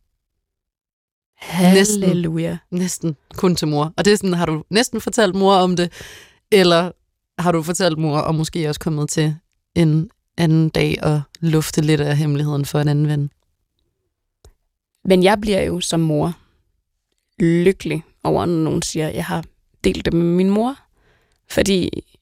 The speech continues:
Speaker 2: det er da, altså, det smukkeste, en mor overhovedet kan komme i nærheden af. Det er, at en teenage-datter vil dele v-, livet.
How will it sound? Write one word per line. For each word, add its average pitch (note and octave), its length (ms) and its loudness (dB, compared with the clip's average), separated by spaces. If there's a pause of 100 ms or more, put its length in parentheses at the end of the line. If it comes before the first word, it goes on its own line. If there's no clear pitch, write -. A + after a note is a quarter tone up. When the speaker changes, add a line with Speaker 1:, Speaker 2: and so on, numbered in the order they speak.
(1400)
Speaker 2:
det A#3+ 180 4
er F#3 160 2
da, F#3+ 380 -2
altså, F3+ 240 -4
det F#3 100 -6
smukkeste, A3+ 580 -2
en G3 80 -2
mor F3+ 380 -2 (320)
overhovedet G#3 640 -2 (300)
kan F#3+ 120 -4
komme F3 240 0
i - 20 0
nærheden E3+ 340 -2
af. - 260 -10 (640)
Det G3 120 4
er, F3 260 0 (800)
at F3+ 140 0
en F3+ 100 0
teenage-datter E3+ 580 -4
vil E3 200 -10
dele E3+ 300 -2 (1500)
v-, D#3 160 -4
livet. F#3 580 2